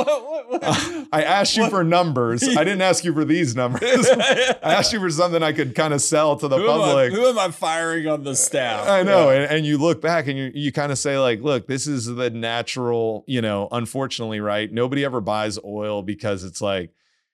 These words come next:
Speaker 2: 'Hey, Dad, I think when I turn eighteen, I'm gonna take all my saved up money and just buy oil,' right?" Like, there's nothing, you buy only what you need.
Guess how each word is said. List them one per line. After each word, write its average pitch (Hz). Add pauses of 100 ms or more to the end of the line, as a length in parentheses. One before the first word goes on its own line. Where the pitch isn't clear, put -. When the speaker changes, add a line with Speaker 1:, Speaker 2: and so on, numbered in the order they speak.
(180)
Speaker 2:
'Hey, 110
Dad, 107
I 107
think 127
when 123
I 104
turn 110
eighteen, 110
I'm 101
gonna 98 (140)
take 120
all 110
my 101
saved 104
up 98
money 104
and 98
just 95
buy 101
oil,' 95
right?" 104
Like, 120
there's 117
nothing, 127 (380)
you 120
buy 120
only 123
what 120
you 117
need. 117